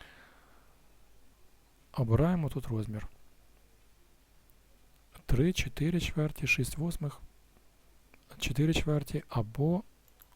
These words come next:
озер є наступний, е, пункт, який дозволяє нам обрати розмір,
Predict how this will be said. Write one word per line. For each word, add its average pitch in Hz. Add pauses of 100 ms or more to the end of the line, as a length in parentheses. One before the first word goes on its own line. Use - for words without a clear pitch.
(120)
озер 110
є 127
наступний, 117 (320)
е, 113
пункт, 185
який 131 (160)
дозволяє 123
нам 117
обрати 117 (1400)
розмір, 151